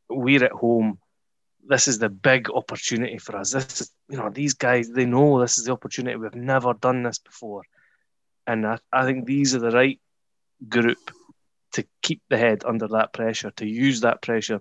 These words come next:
positively. And I, I think we can get them. I think when you look at their back line, you know, if we, if we can create the same number of chances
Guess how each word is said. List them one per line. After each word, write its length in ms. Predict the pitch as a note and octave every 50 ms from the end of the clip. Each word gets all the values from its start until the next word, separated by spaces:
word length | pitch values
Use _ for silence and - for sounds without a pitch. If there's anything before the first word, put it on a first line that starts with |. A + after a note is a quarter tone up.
| -
positively. 600 | - - A#2+ A2+ A#2+ A2 G2+ F#2+ G2 G2+ G2+ G2 - _ _ _ _ _ _ _ _ _ _ _ _ -
And 160 | A#2 A#2 B2
I, 180 | C#3 C#3+ C3+ -
I 120 | B2 B2 A#2+
think 180 | - A#2 A2 A2+
we 100 | G#2+ -
can 260 | - A#2 A#2+ D3+ E3+
get 160 | D#3+ C#3+ -
them. 140 | - - - _ _ A#2+
I 80 | A#2
think 180 | - C3 A#2+ A2+
when 100 | A2+ A2+
you 120 | A#2 A2+
look 160 | A#2+ B2 -
at 80 | C#3+ B2
their 80 | A2 G2
back 340 | - A#2 B2+ - - -
line, 320 | A#2 A2+ A2 G#2 G#2 G#2 - _ _ _ _ _ _ _ _ _ _ _ _ _ _ _ _ _ _ _ _ _ _ - -
you 100 | E3+ D3+
know, 100 | B2+ A#2+
if 120 | A2 - -
we, 220 | D3 D#3+ E3+ -
if 120 | - B2 C3+
we 100 | E3 E3
can 160 | - G3 D#3+
create 240 | - C3 C3+ B2+ G#2
the 80 | A2+
same 380 | - - - C#3+ C#3+ D3+ D#3 D3+
number 260 | D3 D3 C#3+ C#3 C#3
of 80 | C3 A#2+
chances 680 | - C#3+ B2+ C3 B2+ - - G#2 G#2 G2 - -